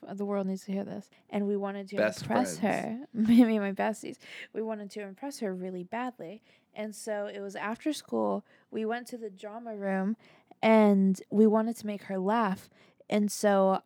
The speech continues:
Speaker 1: I had red lipstick in my lunchbox, and we were like, "I, I have an idea." And we all put red lipstick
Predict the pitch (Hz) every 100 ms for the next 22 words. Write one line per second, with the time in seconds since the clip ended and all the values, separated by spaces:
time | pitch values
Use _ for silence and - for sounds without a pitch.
0 | _ 208 226 233 202 190 202 196 214 -
1 | - 277 277 - - 214 202 180 185 214
2 | - 277 320 - - - _ - 226 220
3 | 220 208 208 202 190 - - _ _ -
4 | _ _ - 427 _ _ _ _ - 214
5 | 208 208 190 196 196 240 233 196 - -
6 | 214 214 208 208 226 226 - 208 214 220
7 | 180 - 185